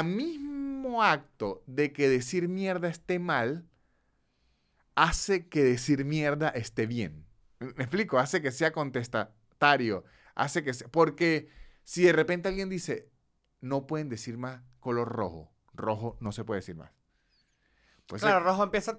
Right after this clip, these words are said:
Speaker 2: a tener otra función aparte.
Speaker 1: decir rojo es muy fuerte. Usted ahora tiene que decir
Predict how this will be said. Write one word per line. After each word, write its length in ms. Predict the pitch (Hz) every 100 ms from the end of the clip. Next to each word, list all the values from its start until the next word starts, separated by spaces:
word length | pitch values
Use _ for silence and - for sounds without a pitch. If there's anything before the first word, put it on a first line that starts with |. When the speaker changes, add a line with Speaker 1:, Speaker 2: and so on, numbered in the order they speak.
| 180
Speaker 2:
a 140 | 180
tener 320 | 175 165 170 160
otra 420 | 190 208 202 202
función 420 | 202 170 - 175
aparte. 540 | 180 180 156 123 107 101 - -
Speaker 1:
decir 380 | 147 143 165 160
rojo 380 | 196 233 247 -
es 140 | 139 139
muy 400 | 151 160 190 190
fuerte. 640 | 180 135 101 92 87 78 _ _ _ _ _ _ _ _ _ _ _ _ _ _ _
Usted 260 | 120 117 156
ahora 220 | 156 156
tiene 240 | 160 160
que 100 | 156
decir 400 | 143 143 214 214